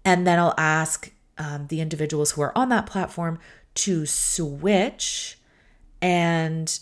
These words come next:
move into something where they're collaborating, and they can still see that people are there, either via cursors or images,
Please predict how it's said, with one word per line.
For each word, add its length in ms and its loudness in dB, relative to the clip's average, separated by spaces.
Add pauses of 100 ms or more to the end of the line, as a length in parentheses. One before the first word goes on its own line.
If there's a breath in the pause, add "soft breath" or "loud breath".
move 500 2
into 300 -2
something 380 -2
where 140 0
they're 100 0
collaborating, 560 -2
and 100 -2
they 60 2
can 160 -4
still 680 2
see 360 2
that 180 -2
people 320 -2
are 160 -2
there, 680 2
either 460 -4
via 440 -4 (320 loud breath)
cursors 640 2
or 160 -4
images, 840 2